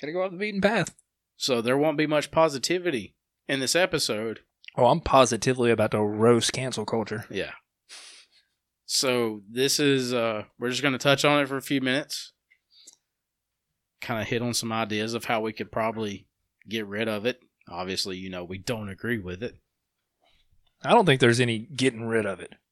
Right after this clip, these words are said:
Speaker 1: I just wanna throw that out there. I think it might fall to the back burner, but I think you're always gonna have a group of,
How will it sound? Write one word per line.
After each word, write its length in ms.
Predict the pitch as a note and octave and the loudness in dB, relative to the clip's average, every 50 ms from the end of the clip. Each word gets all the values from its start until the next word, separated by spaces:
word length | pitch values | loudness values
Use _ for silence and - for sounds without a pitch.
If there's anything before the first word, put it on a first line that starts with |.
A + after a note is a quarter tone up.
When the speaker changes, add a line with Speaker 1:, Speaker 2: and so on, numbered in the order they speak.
| _ _ _ - | _ _ _ -10
Speaker 1:
I 40 | B2+ | -6
just 100 | A#2+ - | -4 -4
wanna 120 | B2+ A2 | -4 0
throw 180 | - A#2+ A#2 G#2+ | 2 2 4 4
that 140 | G#2 G#2 G2+ | 2 2 0
out 140 | F#2 F#2+ - | -2 -4 -8
there. 220 | E2+ D#2 - - _ _ _ _ _ _ _ - | -10 -14 -16 -18 _ _ _ _ _ _ _ -4
I 80 | A#2+ | 0
think 400 | C#3 C#3 C3 B2 A#2 A2+ - - _ _ _ _ _ _ _ _ _ _ _ _ _ _ _ _ _ _ _ _ _ _ _ _ - | 2 2 2 2 -2 -6 -10 -16 _ _ _ _ _ _ _ _ _ _ _ _ _ _ _ _ _ _ _ _ _ _ _ _ 2
it 140 | C#3+ C#3 C3+ | 2 2 4
might 260 | C3 B2 A#2+ A#2+ - | 4 4 2 2 4
fall 200 | - D3 B2+ A#2+ | 6 6 6 6
to 60 | A#2 | 6
the 80 | A2 G2+ | 4 2
back 280 | F#2+ A2+ B2 C3+ - | 4 4 4 4 4
burner, 420 | D3+ C#3+ D3+ E3 F3 F#3+ F#3+ - _ _ _ _ _ _ _ _ _ _ _ _ | 4 2 2 0 0 -2 -6 -8 _ _ _ _ _ _ _ _ _ _ _ _
but 160 | - A2+ A#2 A#2+ | -4 0 2 2
I 80 | A#2+ | 2
think 180 | - C#3 A#2+ A2+ | 2 0 0 2
you're 120 | A2+ A#2 | 4 4
always 200 | A#2 A#2+ A2+ A2 | 6 6 6 4
gonna 160 | A2+ A2 A2 | 2 0 0
have 140 | A2 A2 G#2+ | 0 0 0
a 60 | G#2+ | -2
group 320 | F#2+ F#2 G#2 A2 G#2+ - - | -4 -4 -6 -6 -6 -6 -6
of, 200 | G#2 F#2+ - | -8 -8 -10